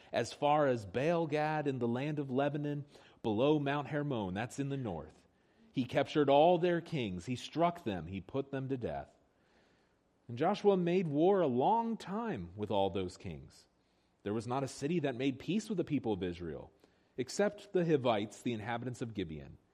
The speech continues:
They took them all in battle. Verse twenty-four, "It was the Lord's doing to harden their hearts,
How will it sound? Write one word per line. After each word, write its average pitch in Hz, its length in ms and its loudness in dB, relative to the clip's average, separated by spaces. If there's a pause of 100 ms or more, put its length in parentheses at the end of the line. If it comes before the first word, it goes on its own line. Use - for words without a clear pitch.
(460)
They 117 120 -2
took 156 240 -8
them 127 160 -2
all 98 580 -4
in 87 160 -10
battle. 82 460 -8 (920)
Verse 104 180 -6
twenty-four, 123 1000 -4
"It 98 180 -4
was 104 280 -4
the 110 100 -6
Lord's 107 720 0
doing 73 380 -10 (580)
to 113 120 -8
harden 147 680 -2
their 117 260 0
hearts, - 640 -10